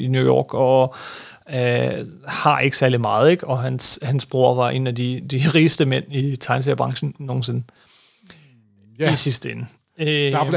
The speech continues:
Speaker 2: andet en af de ting, som der blev gjort opmærksom på, at
Speaker 1: Du har ikke læst den endnu, skal det siges. Du vil gerne læse den. Øh, du har ikke læst den endnu. Du havde ligesom mig. Ej, det, det, det gider vi ikke, fordi vi, vi,
Speaker 2: Jeg har
Speaker 1: vi
Speaker 2: kun
Speaker 1: har
Speaker 2: læst
Speaker 1: talt
Speaker 2: Roy Thomas'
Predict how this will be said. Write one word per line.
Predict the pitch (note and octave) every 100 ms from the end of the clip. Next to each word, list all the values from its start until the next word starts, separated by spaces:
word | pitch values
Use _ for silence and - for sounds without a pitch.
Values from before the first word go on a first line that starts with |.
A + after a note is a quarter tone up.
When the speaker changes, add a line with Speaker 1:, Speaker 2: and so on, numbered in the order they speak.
| C#3+
Speaker 2:
andet | D3+
en | C#3
af |
de | C3
ting, | B2+ C#3 B2
som | C3 C3 G#2+ G#2 - -
der |
blev | A2+ B2+
gjort | A2 A#2
opmærksom | A#2+ A2 A#2+
på, | - A2+ A2
at | G2 G2+ - - _ _ - - _ _ _ _ F#3
Speaker 1:
Du |
har | F#3
ikke | F#3+
læst | F#3 F3
den | D#3
endnu, | D3+
skal | - C#3
det | B2+
siges. | C#3 C#3+ -
Du | D#3+
vil | C#3+
gerne | D3+ E3+
læse | E3+ -
den. | F3+ - -
Øh, | C#3+
du | C3+ C3+ C#3
har | D3+
ikke | F3
læst | D#3+
den | D3+
endnu. |
Du | D3
havde | D3 F3+
ligesom | G3+ D#3+
mig. | C#3+ D#3+ C#3
Ej, | D3+
det, | D3+ D#3+
det, | F#3 F3
det | F#3 E3
gider | G3+ F3+
vi | D#3
ikke, | F#3
fordi | - D#3+
vi, | D3+ D#3+
vi, | D#3 D#3+
Speaker 2:
Jeg | D3
har | C#3+
Speaker 1:
vi |
Speaker 2:
kun | F#3
Speaker 1:
har | G3+
Speaker 2:
læst | G3
Speaker 1:
talt | F#3 F3+
Speaker 2:
Roy | E3
Thomas' | - F#3 F#3